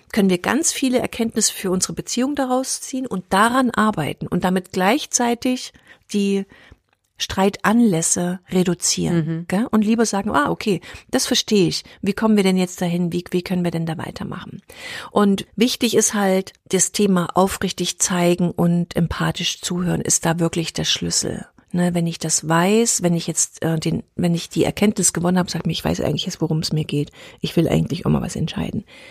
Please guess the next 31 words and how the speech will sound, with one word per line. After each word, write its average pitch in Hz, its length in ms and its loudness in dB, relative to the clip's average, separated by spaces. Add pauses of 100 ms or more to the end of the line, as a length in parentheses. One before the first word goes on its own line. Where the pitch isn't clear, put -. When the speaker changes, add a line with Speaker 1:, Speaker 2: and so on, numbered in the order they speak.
(640)
Speaker 1:
Das - 340 0 (120)
mich - 240 0
aufrichtig 180 540 0
damit 165 340 -2
zu - 160 -4
zeigen. - 560 -8 (340)
Speaker 2:
Mhm. 170 60 -16 (200)
Speaker 1:
Und 220 160 6
es - 140 0
könnte 226 320 4
ich - 160 -4
auch, 180 200 2
die 180 120 -2
Frau 190 320 2
könnte 214 320 0
auch 233 100 4
sagen, 185 360 0
Ja, 220 420 0 (400)
ich - 160 -4
habe 208 120 -4
jetzt - 140 0
mal 190 140 2
darüber 208 400 -2
nachgedacht, 190 800 -2 (760)
warum 220 540 2 (120)
ich - 200 0
immerzu 240 560 0
irgendwas 214 400 0
zu 214 120 -2
nörgeln 214 500 0
habe. 170 380 -8